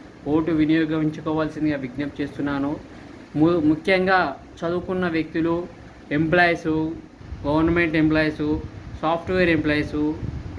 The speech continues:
వీళ్ళు వెయ్యరు. కాబట్టి ఈ ఆ రోజు సెలవు వచ్చింది కదా, ఇంటికాడ ఉన్నాం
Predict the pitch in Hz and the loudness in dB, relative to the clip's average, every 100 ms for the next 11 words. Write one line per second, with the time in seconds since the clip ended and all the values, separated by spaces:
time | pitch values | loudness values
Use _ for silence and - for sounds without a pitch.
0 | 160 175 170 156 160 175 139 120 - - | 2 4 4 4 4 4 0 -4 -12 -8
1 | 151 165 160 156 143 143 156 156 165 170 | -4 -4 -4 -4 -4 -6 -2 0 2 0
2 | - 160 156 175 170 - 160 160 156 156 | 0 2 2 2 0 2 2 4 2 2
3 | 151 - - - - 147 151 170 165 160 | -2 -6 -12 -12 -2 0 4 4 2 2
4 | 160 | 2